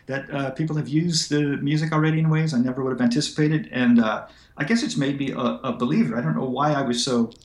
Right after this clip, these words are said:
scared. I think I was scared because it's a, it's a different thing, you know. It's a, I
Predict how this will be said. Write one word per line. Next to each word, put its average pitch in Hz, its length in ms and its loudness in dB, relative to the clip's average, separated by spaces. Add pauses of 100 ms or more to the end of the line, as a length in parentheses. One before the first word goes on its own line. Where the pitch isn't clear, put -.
scared. 180 320 0
I 113 60 -2
think 202 160 -6
I 196 40 -4
was 156 180 0
scared 127 260 0
because 131 280 -4
it's 127 180 -6
a, 127 320 -2
it's - 100 -8
a - 40 0
different 139 420 -4
thing, 156 320 -2
you 113 60 2
know. 117 140 0
It's 131 180 -6
a, 110 200 -6
I 113 220 -4